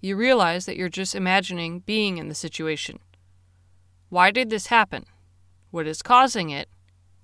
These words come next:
How is it treated? Post-traumatic stress disorder, or P T S D, is a condition that arises after experiencing or witnessing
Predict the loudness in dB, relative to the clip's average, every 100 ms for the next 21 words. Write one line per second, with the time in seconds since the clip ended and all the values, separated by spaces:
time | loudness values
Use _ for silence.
0 | _ _ _ 2 4 4 2 -2 0 0
1 | -2 -10 _ _ _ _ _ _ _ _
2 | _ _ -8 0 0 -2 -8 -4 0 0
3 | -2 -6 -10 -6 0 0 0 -8 -10 -8
4 | -8 -8 -14 -18 _ _ _ -2 0 0
5 | -4 -8 -8 -6 -4 -4 -4 -2 0 0
6 | -4 _ _ _ _ _ -6 -4 -2 -2
7 | 0 2 0 -2 -8 -8 -6 -2 0 0
8 | -2 -6 -10 -2 0 0 -2 -6 -8 -4
9 | -2 -2 -6 -8 -8 -12 _ _ -2 0
10 | 2 0 0 -4 -4 -8